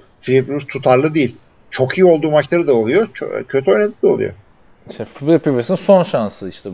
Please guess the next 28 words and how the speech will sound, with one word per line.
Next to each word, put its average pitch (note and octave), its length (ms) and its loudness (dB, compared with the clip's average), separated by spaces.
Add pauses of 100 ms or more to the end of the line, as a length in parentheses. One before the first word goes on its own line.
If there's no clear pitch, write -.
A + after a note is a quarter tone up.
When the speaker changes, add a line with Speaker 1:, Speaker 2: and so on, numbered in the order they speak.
Speaker 2:
parlamak F2+ 480 -4
için F2+ 240 -16
bence E2 320 -12
bu D#2+ 120 -8
artık. - 280 -14 (920)
Speaker 1:
Belki. A2+ 400 -2
Speaker 2:
Onun A2 140 -4
Speaker 1:
O C#3 140 2
Speaker 2:
da - 0 -
Speaker 1:
da B2+ 80 8
Speaker 2:
yaşı B2+ 100 8
Speaker 1:
yaşına G3 260 4
Speaker 2:
geldi C#3+ 280 8
Speaker 1:
geldi - 140 2
abi. - 140 2
Speaker 2:
yani A#2+ 140 -6
abi. C#3+ 300 -8
Kaç A#2+ 180 -8 (320)
sene C3 160 -12
oldu. G#2 300 -8 (680)
Ama D#3+ 220 6
ben D#3+ 220 4 (440)
Tom C3 240 -2
Brady'den D3 380 2
büyük C3+ 180 -4
bir B2+ 60 -8
maç B2 260 -6
bekliyorum. F2 400 -10